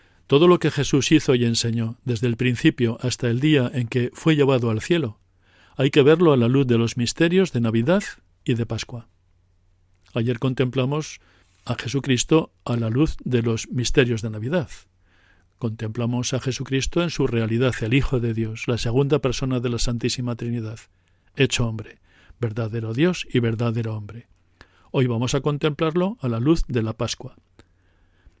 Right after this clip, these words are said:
Y sigue diciendo el Catecismo: "Desde los pañales de su natividad hasta el vinagre de su pasión y el sudario de su resurrección, todo en la vida de Jesús es signo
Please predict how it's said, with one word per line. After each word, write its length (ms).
Y 60
sigue 260
diciendo 340
el 80
Catecismo: 580
"Desde 260
los 160
pañales 420
de 100
su 140
natividad 580
hasta 240
el 120
vinagre 420
de 100
su 160
pasión 560
y 80
el 140
sudario 480
de 100
su 160
resurrección, 760
todo 440
en 160
la 80
vida 260
de 80
Jesús 540
es 260
signo 560